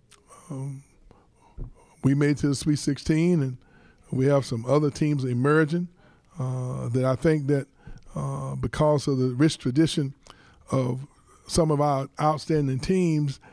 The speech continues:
they're kind of pulling some of us up, and it kind of helped accelerate our progress a little bit. And so I,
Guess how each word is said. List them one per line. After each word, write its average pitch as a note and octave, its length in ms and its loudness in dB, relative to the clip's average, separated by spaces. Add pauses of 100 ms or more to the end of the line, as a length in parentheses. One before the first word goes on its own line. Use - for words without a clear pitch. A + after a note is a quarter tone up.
(240)
they're D#3 200 6
kind E3 240 2
of C3+ 100 -2
pulling E3 360 2
some D#3+ 360 2
of D3 200 0
us D#3 300 4 (140)
up, F#3 320 4 (540)
and C#3+ 240 2
it C3 80 -10
kind D#3+ 200 4
of C3 60 2
helped E3 180 2
accelerate C#3+ 640 2
our D3+ 140 2
progress C#3+ 540 2
a C#3+ 40 -6
little C#3 240 -2
bit. C#3 240 -2 (440)
And A#2+ 100 2
so D3 140 0
I, C#3+ 140 2